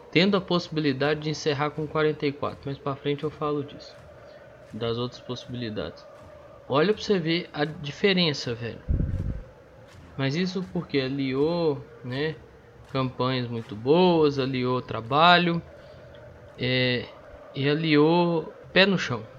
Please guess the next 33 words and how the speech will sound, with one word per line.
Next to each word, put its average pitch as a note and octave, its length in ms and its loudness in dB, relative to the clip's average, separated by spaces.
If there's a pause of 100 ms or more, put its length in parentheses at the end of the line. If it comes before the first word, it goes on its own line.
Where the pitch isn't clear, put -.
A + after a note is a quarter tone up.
(1300)
Porque C#3+ 240 -2
quantas G#3+ 580 2
vezes E3+ 220 -4
nós E3 240 -2
falam, D3 580 0
nós C3 240 -8
falávamos B2+ 760 -2 (680)
que C#3+ 300 0 (500)
se - 220 -2
ganhar G3 440 6
tantas F#3 360 0
dá F#3 120 2
pra F#3 140 -2
subir, D3+ 500 -2
se D3 140 -8
ganhar E3+ 260 0
tantas F3+ 360 -4
dá F3+ 80 0
pra F3+ 120 -4
começar F3+ 520 0
a G3 60 0
sonhar F3 440 -2
subir, D#3 480 -6
se D3 140 -10
dá D#3 120 4
pra, F3 160 -4 (560)
se - 140 -10
ganhar F3 320 4
tantas F#3 320 -2
dá F#3 100 2
pra F#3 140 -8
fazer F#3 340 0
isso. C#3 240 0